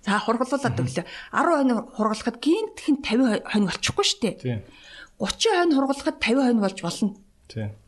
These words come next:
Speaker 1: 10 хонь
Speaker 2: 20 хонь л болж макс.
Speaker 1: 20 максимум 20 хонь л болно.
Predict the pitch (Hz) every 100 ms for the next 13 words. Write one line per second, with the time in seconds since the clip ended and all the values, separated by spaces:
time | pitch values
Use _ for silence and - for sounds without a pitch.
0 | - - 185 254 427 294 302 302 294 -
1 | _ _ _ _ _ _ _ _ _ _
2 | _ _ - 131 117 113 110 107 - -
3 | 120 110 - - 208 240 254 247 247 -
4 | 269 247 226 214 247 269 254 - 180 -